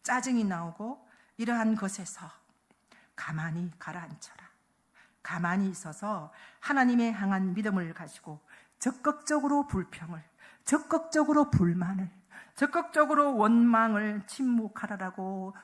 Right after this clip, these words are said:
권하고 싶습니다. 수동적인 것이 아니라 잘못 해석하면 우리는 어쩌면 가만히, 가만히 있어서 우리는 이런 수동적인 신앙 교육을 가르칠 수 있는데, 가만히 고삼 아이들에게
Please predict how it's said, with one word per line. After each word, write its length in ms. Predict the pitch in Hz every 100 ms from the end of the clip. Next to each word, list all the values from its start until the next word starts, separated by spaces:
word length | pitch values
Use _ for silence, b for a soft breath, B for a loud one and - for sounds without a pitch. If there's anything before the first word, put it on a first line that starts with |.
| B
권하고 640 | - 180 170 165 160 156 185
싶습니다. 600 | - - - 175 180 170 _ b b b
수동적인 580 | - 262 262 240 208 190
것이 280 | 185 - 165
아니라 380 | 165 170 165 - b b -
잘못 460 | 202 214 247 254
해석하면 680 | 277 262 247 - 196 214 180
우리는 260 | 190 208 190
어쩌면 540 | 190 - 214 214 185 B B -
가만히, 840 | 196 214 226 247 262 233 151 - _ _ b -
가만히 720 | - 277 262 - 285 294 277
있어서 400 | - 220 220 208
우리는 640 | 196 190 196 262 202 151 B B B
이런 220 | 226 226
수동적인 720 | 226 - 269 254 240 247 247 233
신앙 540 | 240 262 240 220 220
교육을 500 | 214 185 185 202 160 B B
가르칠 340 | - - 185 180
수 140 | -
있는데, 420 | 160 160 160 165 156 b b
가만히 680 | - 202 233 247 262 269 269 - _ _ _ b
고삼 400 | - 196 247 247 233
아이들에게 720 | 233 202 185 180 170 156